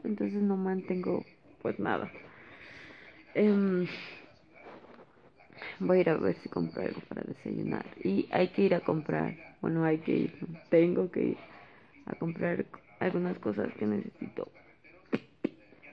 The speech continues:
Pero quisiera seguir durmiendo, la verdad.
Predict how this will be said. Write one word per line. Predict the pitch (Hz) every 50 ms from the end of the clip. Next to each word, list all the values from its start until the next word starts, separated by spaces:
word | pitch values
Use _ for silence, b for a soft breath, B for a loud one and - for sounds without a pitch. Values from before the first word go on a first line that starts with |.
| - - - - - - - - - - - - - - - - - - - - - - - - - - - - - - -
Pero | - 160 - -
quisiera | - 160 - 160 156 156
seguir | 156 156 156 156 156 160
durmiendo, | - 156 156 151 151 147 147 147
la | 143 143 139
verdad. | 143 147 147 - -